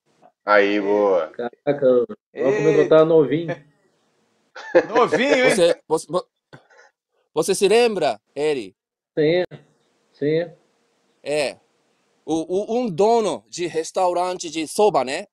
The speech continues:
Speaker 4: O soba.
Speaker 3: Sim,
Speaker 4: Izakaya.
Speaker 3: sim.
Speaker 4: Ch-, chama Hugo, né? O nome dele é Ani.
Speaker 3: Sim.
Speaker 4: É, e eu tenho outra foto.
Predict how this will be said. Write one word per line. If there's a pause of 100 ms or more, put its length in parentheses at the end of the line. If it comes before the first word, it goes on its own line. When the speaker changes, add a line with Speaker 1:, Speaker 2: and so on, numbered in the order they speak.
Speaker 4:
O
soba. (760)
Speaker 3:
Sim, (160)
Speaker 4:
Izakaya.
Speaker 3:
sim. (760)
Speaker 4:
Ch-,
chama
Hugo, (640)
né? (380)
O
nome
dele
é
Ani.
Speaker 3:
Sim. (2500)
Speaker 4:
É, (380)
e
eu
tenho
outra
foto.